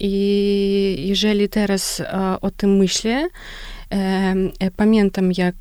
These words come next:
e, lekarka mówi do mnie to, a ja w ogóle nie rozumiałam, co ona mówi. <laughs> A później, kiedy już tysiąc razy,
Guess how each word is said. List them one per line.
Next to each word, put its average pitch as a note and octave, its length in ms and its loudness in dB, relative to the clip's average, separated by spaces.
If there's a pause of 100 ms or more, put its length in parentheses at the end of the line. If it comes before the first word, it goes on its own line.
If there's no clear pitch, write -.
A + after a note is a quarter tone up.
e, F3 840 -2
lekarka E3+ 680 -4
mówi E3+ 320 0
do E3+ 140 -2
mnie F3 280 0
to, G#3 360 -2
a - 100 -8
ja F#3 280 0
w F#3+ 60 -2
ogóle F3+ 340 0
nie F3+ 140 2
rozumiałam, F3+ 420 2
co F#3+ 140 -4
ona F3+ 140 2
mówi. E3 260 -2 (800)
<laughs> - 920 -8
A G3+ 60 0
później, G#3+ 440 4
kiedy G#3 280 2
już G3 240 2
tysiąc G3+ 520 2
razy, G3 520 2